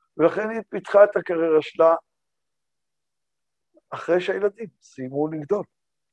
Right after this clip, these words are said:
כי היא קיבלה על עצמה שבאחת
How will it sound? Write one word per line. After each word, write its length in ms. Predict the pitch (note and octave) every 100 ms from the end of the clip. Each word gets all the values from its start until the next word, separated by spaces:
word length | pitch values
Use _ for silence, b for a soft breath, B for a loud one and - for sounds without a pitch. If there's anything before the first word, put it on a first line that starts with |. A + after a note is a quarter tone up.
| _ _ _ _ _
כי 140 | - E3
היא 160 | F3+
קיבלה 300 | F3 E3 E3+
על 60 | E3
עצמה 320 | D3 - E3+
שבאחת 1800 | E3+ D3+ C3+ A#2+ - - _ _ _ _ _ _ - - F3+ C#4+ A#3+ C4